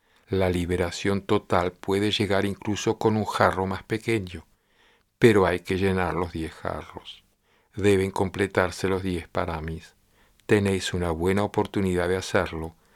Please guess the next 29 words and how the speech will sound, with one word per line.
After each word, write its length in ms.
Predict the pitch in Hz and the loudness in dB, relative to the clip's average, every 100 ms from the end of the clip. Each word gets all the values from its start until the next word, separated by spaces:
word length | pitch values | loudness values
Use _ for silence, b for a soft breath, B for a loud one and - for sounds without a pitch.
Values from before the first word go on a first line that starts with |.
| b | b
al 220 | - 104 95 | -2 0 0
venir 280 | 98 92 | -2 -2
a 20 | 92 | -4
un 100 | 98 | -6
curso 480 | - 92 - 87 | -10 -12 -8 -8
como 320 | - 90 90 78 | -6 -6 -4 -6
este. 480 | 76 - - 80 _ _ _ b b b b b | -8 -16 -20 -20 _ _ _ b b b b b
Aprovechad 960 | - 90 - 92 90 90 85 - 92 90 | 0 0 2 2 2 2 -2 0 2 2
esta 280 | 85 - 80 | -4 -4 -4
oportunidad. 840 | 80 85 82 - 82 82 80 85 - - _ _ b b _ | -2 -6 -6 -8 -8 -8 -10 -12 -16 -20 _ _ b b _
La 200 | 95 - | -6 -4
próxima 560 | - 95 - - 92 | -2 -2 -2 -2 0
vez 180 | 90 92 | 2 0
que 160 | - 92 | -2 -2
vengáis 480 | 90 90 90 90 90 | -2 0 0 0 -6
a 40 | |
un 100 | 87 | -8
curso, 440 | - 92 - - | -8 -10 -8 -6
recordad, 640 | 101 104 - 104 95 76 - _ _ b b b b - | -4 -4 -2 0 0 -2 -4 _ _ b b b b -14
vengo 440 | 92 98 98 98 | -4 -2 0 0
a 20 | |
un 100 | 101 | 0
curso 560 | 98 101 98 - 95 90 - | -2 -6 -4 -4 -6 -6 -2
no 260 | 117 117 | 2 2
como 260 | - 92 90 | 2 -2 -2
si 140 | - | -6
fuera 320 | 87 - 85 | -8 -4 -2
un 160 | 85 82 | -2 -4
rito, 560 | - 82 - - 82 | -6 -8 -10 -10 -10